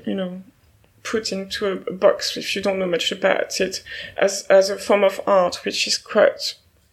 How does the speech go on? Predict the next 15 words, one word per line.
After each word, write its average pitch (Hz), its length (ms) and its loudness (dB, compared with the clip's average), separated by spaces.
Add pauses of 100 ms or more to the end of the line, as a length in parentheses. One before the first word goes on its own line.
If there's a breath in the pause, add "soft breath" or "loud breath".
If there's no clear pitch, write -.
(640 soft breath)
an 208 120 2
old-fashioned 190 720 2
way 180 280 8
or 180 280 2
a, 185 340 -2
an 180 140 -6
old 190 320 -2
structure 185 1000 0
or 180 300 -4
something 190 500 2
which 180 280 2
is, 185 200 -2
like, 180 280 -2 (400 loud breath)
medieval 185 840 6
or, 170 420 6